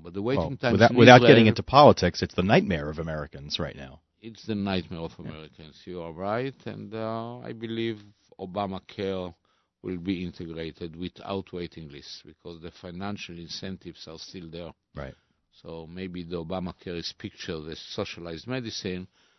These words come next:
Speaker 1: but, uh, actually without, um,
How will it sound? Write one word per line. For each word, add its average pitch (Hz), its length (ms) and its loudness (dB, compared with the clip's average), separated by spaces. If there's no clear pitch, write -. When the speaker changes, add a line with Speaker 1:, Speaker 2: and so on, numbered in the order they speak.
Speaker 1:
but, 85 260 -8
uh, 85 260 -10
actually 92 460 -6
without, 92 560 -4
um, 85 380 -10